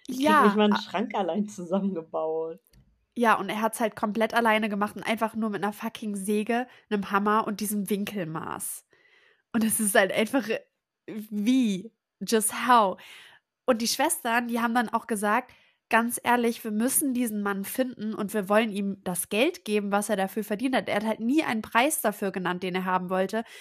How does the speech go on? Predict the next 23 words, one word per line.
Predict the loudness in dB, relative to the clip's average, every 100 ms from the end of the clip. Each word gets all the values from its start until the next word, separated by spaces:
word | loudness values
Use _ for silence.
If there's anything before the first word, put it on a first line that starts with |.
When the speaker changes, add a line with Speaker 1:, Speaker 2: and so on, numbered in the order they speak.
| -10
Speaker 2:
Das | -8 -6
bedeutet, | 2 4 4 2
auch | -2 0
als | 0
er | 2
da | 0
ankam, | 2 0 0 -4 -2 0 -2 -4 _ _ _ -2
ist | 2
er | 4
wahrscheinlich | 4 2 2 0 -2
schon | -2
mit | -2 -2
dem | -2
Gedanken | 0 0 0 -4
an | -4
die | 4
Arbeit | 6 8 6 2
gegangen, | 0 2 2
dass | 0 0
er | 0
danach | 0 0 -4
einfach | -10 -14 -16 -18 _ _ _ _ _
geht | 0 2 2 -2